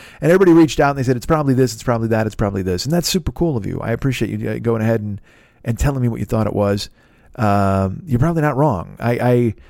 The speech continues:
someone, 'cause, a-, again, I will tell you this. I got a bunch of letters and a bunch of stuff on Twitter, but there were people who, uh, they, they were, they told me it was a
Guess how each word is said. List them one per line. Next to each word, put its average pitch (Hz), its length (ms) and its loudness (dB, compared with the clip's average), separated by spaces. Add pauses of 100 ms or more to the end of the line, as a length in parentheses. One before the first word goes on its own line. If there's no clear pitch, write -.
(240)
someone, 147 560 -2 (240)
'cause, 147 160 0
a-, 156 120 -2
again, 147 300 2
I 127 80 0
will 131 80 0
tell 151 120 4
you 139 80 6
this. 117 180 0
I 131 80 -4
got 135 120 2
a 131 40 2
bunch 135 280 0
of 143 80 2
letters 151 460 4
and 123 80 -4
a 120 80 -4
bunch 123 200 -2
of - 40 -8
stuff 135 220 -2
on 120 100 -2
Twitter, 143 400 2 (800)
but 127 100 2
there 135 140 4
were 131 80 2
people 147 340 -2
who, 131 240 4
uh, 107 520 0 (340)
they, 131 180 -2
they 123 220 -2
were, 113 320 0 (1000)
they 127 220 0
told 139 220 -2
me 139 100 2
it 127 40 0
was 113 180 -2
a 98 320 -2